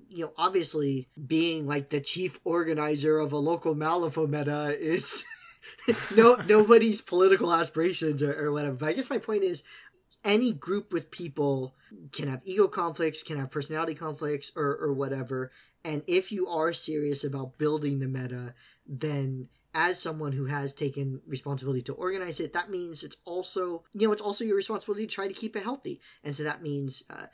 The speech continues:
you know, being inclusive, uh, being welcoming, um, when people have ideas, uh, y-, you know, treat them like,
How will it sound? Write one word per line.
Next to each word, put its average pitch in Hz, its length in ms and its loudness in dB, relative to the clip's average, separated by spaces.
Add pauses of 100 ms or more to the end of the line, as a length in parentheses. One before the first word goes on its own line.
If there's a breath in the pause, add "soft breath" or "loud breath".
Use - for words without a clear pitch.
(140 soft breath)
you 151 60 -10
know, 139 60 -4
being 196 380 2
inclusive, 143 720 -2 (300 soft breath)
uh, 143 100 -10
being 190 400 2
welcoming, 139 680 -4 (300 soft breath)
um, 123 420 -14
when 139 140 -2
people 165 320 -6
have 160 140 -4
ideas, 143 760 0 (340 soft breath)
uh, 131 320 -8
y-, 131 120 -10
you 170 320 -8
know, 156 60 -2
treat 160 280 -6
them 165 140 -4
like, 160 280 -6